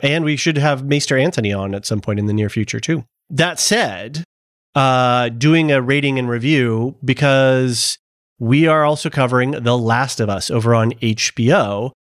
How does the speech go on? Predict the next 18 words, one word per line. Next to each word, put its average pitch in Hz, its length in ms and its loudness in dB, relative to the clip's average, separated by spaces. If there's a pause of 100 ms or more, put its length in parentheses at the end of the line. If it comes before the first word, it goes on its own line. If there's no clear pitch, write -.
We'll 131 140 2
talk 202 320 -2
more 185 240 4
about 151 260 2
our 131 220 -2
upcoming 160 420 0
schedule 160 500 0
and 139 120 2
the 120 60 0
programming 143 760 0
notes 113 260 -2
at 131 120 -12
the - 100 -20 (180)
end 214 380 2
of 160 100 -2
the 143 80 -2
podcast, 123 720 -4 (520)
but 165 440 -2